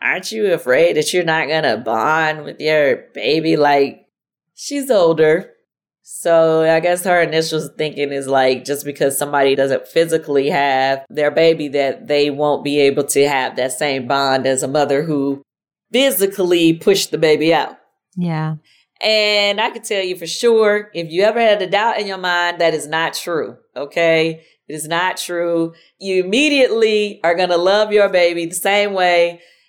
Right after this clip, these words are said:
Speaker 1: if you pushed out your own bottom as somebody else. You know what I mean? It does not matter.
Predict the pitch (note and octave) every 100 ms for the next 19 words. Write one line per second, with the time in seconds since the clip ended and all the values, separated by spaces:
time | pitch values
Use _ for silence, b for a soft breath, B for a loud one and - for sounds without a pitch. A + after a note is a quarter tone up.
0 | _ F3+ F#3 F3+ E3+ - C4 - G#3+ G3
1 | G3 G3 G3+ G3+ - _ - D#3 F3+ F#3
2 | F3+ F3+ F3+ _ _ - - - C4 B3+
3 | C#4 D4 D4 C#4 C#4 C4 B3+ - _ B3+
4 | D#4+ D#4 D4 D4 D4 C#4+ C#4+ - b b
5 | _ B3+ C#4 B3+ A3 A3 G3+ F#3+ F3+ E3+
6 | C#3+ C#3 C#3